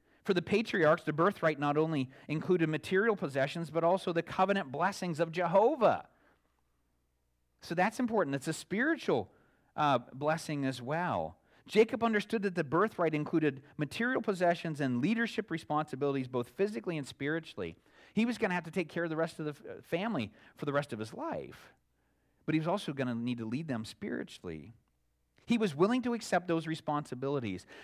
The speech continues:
Now, Jacob's desire to have the birthright was not necessarily wrong, but the way in which he sought to obtain the birthright was wrong.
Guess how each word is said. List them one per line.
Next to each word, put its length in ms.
Now, 140
Jacob's 420
desire 500
to 80
have 280
the 80
birthright 440
was 140
not 260
necessarily 600
wrong, 480
but 120
the 100
way 220
in 120
which 180
he 140
sought 420
to 160
obtain 380
the 60
birthright 520
was 340
wrong. 400